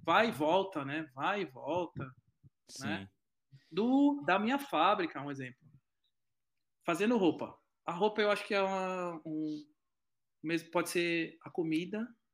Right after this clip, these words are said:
Speaker 1: pode ser o, qualquer coisa que você fabricar. Se você fizer com amor, com uma energia, isso, tanto é que tem gente que fala, "Putz, cara, eu sou fã da sua marca, pô, eu tenho vinte bermudas."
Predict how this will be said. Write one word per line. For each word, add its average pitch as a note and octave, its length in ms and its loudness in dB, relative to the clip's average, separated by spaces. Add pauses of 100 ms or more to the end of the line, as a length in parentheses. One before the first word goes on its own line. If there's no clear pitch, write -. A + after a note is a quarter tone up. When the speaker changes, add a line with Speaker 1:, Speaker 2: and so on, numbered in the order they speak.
(460)
Speaker 1:
pode C#3+ 300 -4
ser C3+ 760 -4
o, C#3+ 200 -12
qualquer C#4 320 -2
coisa C#4+ 240 2
que C4 140 -4
você A#3 260 -2
fabricar. G3+ 680 -6 (440)
Se - 140 -14
você F#3 260 -4
fizer G3+ 380 2
com F#3 100 -2
amor, C#3 500 0
com D3+ 120 -8
uma E3 160 -4
energia, C#3+ 720 -4 (1120)
isso, - 220 -10 (380)
tanto E3 180 2
é F#3+ 60 10
que A3+ 100 0
tem A3+ 140 6
gente G#3+ 180 2
que - 60 -12
fala, G3+ 240 6
"Putz, E4+ 340 2
cara, A#3 380 0 (260)
eu G#3 60 0
sou D#4+ 160 2
fã D#4 240 4
da E4 100 6
sua D#4 220 4
marca, G#3+ 400 4
pô, D3+ 240 0
eu D3+ 100 -2
tenho C4+ 500 4 (540)
vinte B3 320 2
bermudas." A3 840 4